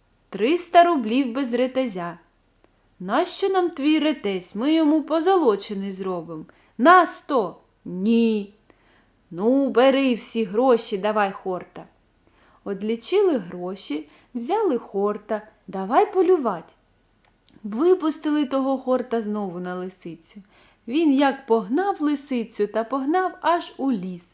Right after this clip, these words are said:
та перекинувся парубком і знов прийшов до батька. Йдуть та йдуть, батько й каже: «Що нам, сину, цих грошей, тільки що хазяйством завестись?» «Не журіться, тату, буде ще.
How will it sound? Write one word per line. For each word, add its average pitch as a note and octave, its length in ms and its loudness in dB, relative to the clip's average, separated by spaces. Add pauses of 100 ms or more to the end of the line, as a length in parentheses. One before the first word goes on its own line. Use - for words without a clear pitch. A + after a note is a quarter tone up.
(500)
та G#3+ 120 -8
перекинувся A#3 960 -2
парубком F#4 600 -6 (260)
і A4 160 -6
знов C4+ 320 0
прийшов A3 480 -6
до A#3 120 -4
батька. E3 480 -14 (600)
Йдуть B3+ 500 -4
та C4 80 -2
йдуть, F#3 520 -8 (140)
батько G3 460 -6
й G#3 60 -6
каже: E3+ 460 -14 (680)
«Що D4+ 400 -6
нам, E4 260 2
сину, B3+ 480 -2
цих A#3 280 -4
грошей, G3 800 -6
тільки F4 420 -2
що D#4 260 -6
хазяйством F#3+ 800 -4
завестись?» F3 760 -10 (420)
«Не E3+ 200 -12
журіться, A3 800 -6
тату, A3+ 600 0
буде A3+ 400 -6
ще. A#3 460 -6